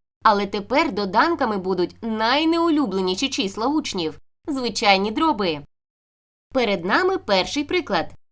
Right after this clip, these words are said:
Зведемо до спільного знаменника. Підготуємо шаблон. Більше із знаменників число дванадцять не є кратним меншому зі знаменників числові дев'ять.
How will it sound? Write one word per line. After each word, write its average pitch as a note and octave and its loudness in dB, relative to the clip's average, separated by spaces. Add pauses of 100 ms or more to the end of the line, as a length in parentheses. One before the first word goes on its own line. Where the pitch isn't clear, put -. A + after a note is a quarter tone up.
(260)
Зведемо A#3+ 2
до D4 -2
спільного F#3 -2
знаменника. F#3 0 (580)
Підготуємо B3 0
шаблон. E3+ -2 (1120)
Більше B3+ 2
із G#3 -2
знаменників G3 0
число G3+ -4
дванадцять G3 -2 (100)
не A3+ -2
є A3 0
кратним C4+ 4
меншому A#3+ 0
зі A3 -4
знаменників G3 -2
числові F#3 -4
дев'ять. G3+ -4